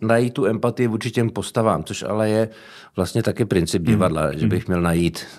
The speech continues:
Speaker 1: to nejen operního, že jo, i činoherního, cokoliv, tu empatii s tou figurou, jako, že ve chvíli, že s ní dokážu někde soucítit nebo ji nenávidět,
Speaker 2: Mhm.
Speaker 1: to je jedno, v
Speaker 2: Ale
Speaker 1: rámci toho
Speaker 2: vzbuzuje ve
Speaker 1: příběhu,
Speaker 2: mně
Speaker 1: ale
Speaker 2: nějaké
Speaker 1: vzbuzuje nějakou,
Speaker 2: stejné
Speaker 1: nějaký
Speaker 2: emoce, jasně.
Speaker 1: vnitřní dialog,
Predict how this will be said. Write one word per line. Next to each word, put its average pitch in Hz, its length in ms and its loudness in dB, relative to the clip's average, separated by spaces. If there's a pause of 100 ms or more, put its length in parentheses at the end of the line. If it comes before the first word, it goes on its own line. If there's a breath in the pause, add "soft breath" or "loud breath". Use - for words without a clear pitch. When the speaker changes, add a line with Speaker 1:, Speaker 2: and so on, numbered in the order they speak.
(100)
Speaker 1:
to 82 120 0
nejen 85 240 2
operního, 90 580 0
že 87 80 -2
jo, 90 100 2
i 90 100 2
činoherního, 92 640 0
cokoliv, 92 380 0
tu - 120 -4
empatii 92 500 0
s - 60 -6
tou 95 140 2
figurou, 87 480 0
jako, 73 340 -2 (300 loud breath)
že 95 140 2
ve 90 140 0
chvíli, 95 380 0
že 95 180 0
s - 140 -6
ní 98 120 0
dokážu 95 380 0
někde 101 220 0
soucítit 104 640 -2
nebo 90 200 -2
ji 104 100 0
nenávidět, 95 580 2
Speaker 2:
Mhm. - 40 -14
Speaker 1:
to - 80 0
je 95 80 4
jedno, 87 480 2
v - 280 -18
Speaker 2:
Ale 113 140 2
Speaker 1:
rámci 101 220 0
toho 101 140 2
Speaker 2:
vzbuzuje 127 200 0
ve 104 120 0
Speaker 1:
příběhu, 98 120 0
Speaker 2:
mně 117 100 0
Speaker 1:
ale 113 120 0
Speaker 2:
nějaké 98 160 -2
Speaker 1:
vzbuzuje 107 300 0
nějakou, 110 380 0
Speaker 2:
stejné 113 200 2
Speaker 1:
nějaký 101 180 -2
Speaker 2:
emoce, 113 240 0
jasně. 123 80 2
Speaker 1:
vnitřní 104 380 -2
dialog, 110 420 0